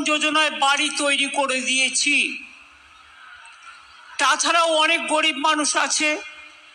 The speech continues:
তাদের ঘরের প্রয়োজন আছে, কিন্তু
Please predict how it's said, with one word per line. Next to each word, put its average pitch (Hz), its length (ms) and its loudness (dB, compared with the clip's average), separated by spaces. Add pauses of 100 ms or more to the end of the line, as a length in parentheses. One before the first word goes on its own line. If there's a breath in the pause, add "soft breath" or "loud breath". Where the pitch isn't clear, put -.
(480)
তাদের 262 320 0 (140)
ঘরের 262 300 0 (100)
প্রয়োজন 254 400 -2 (160)
আছে, 233 260 0 (1400)
কিন্তু 320 280 -2